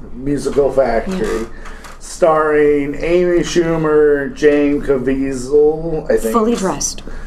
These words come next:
Speaker 2: Except for,
Speaker 1: Fully
Speaker 2: except for James. He, he can take his clothes off.
Speaker 1: And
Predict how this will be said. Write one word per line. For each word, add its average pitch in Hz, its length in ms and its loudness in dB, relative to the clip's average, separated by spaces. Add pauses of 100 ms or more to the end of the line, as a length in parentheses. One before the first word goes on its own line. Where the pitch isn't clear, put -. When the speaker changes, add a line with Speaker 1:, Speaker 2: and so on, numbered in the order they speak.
(200)
Speaker 2:
Except - 260 -4
for, 180 220 2
Speaker 1:
Fully 175 140 0
Speaker 2:
except - 240 -6
for 202 40 -6
James. 160 380 -6
He, 196 140 -4
he 190 280 -10
can 190 140 -8
take 180 160 -6
his - 100 -10
clothes - 280 -10
off. - 100 -10 (320)
Speaker 1:
And 131 580 2